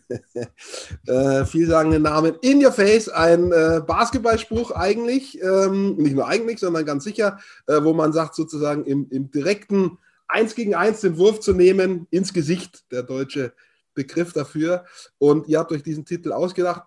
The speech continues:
Warum? Weil ihn jeder kennt? Und wer ist wir? <laughs>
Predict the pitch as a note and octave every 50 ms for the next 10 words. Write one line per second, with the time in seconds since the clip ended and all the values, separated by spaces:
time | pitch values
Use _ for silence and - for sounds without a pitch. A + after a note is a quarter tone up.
0 | _ - C3 C#3 C#3+ D#3 F3+ A3+ G#3+ E3+ E3+ E3 E3 D#3+ D#3+ E3 D#3+ E3 D3+ -
1 | - F3 G#3 C4 - - _ _ _ _ _ _ _ _ _ _ _ _ _ _
2 | _ _ _ _ - E3+ E3 F#3 F#3+ F#3 C#3+ - D3+ E3 G#3 G#3+ C3+ G2+ - -
3 | _ _ _ _ _ _ - - C3+